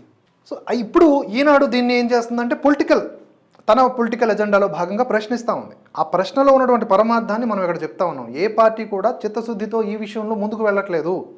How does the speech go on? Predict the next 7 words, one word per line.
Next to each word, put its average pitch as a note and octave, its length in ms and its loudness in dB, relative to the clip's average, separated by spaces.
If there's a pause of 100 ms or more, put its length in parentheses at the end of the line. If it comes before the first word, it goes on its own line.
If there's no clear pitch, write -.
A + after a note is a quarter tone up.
(240)
ఎవరి D4+ 220 4
ఫోటో C#4+ 280 6
అక్కర్లేదు, G3+ 440 2 (400)
మాకొక, G3 320 0 (200)
మా D#3+ 80 2 (100)
ఆంధ్రప్రదేశ్కి F3+ 640 -4 (100)
మా E3 80 2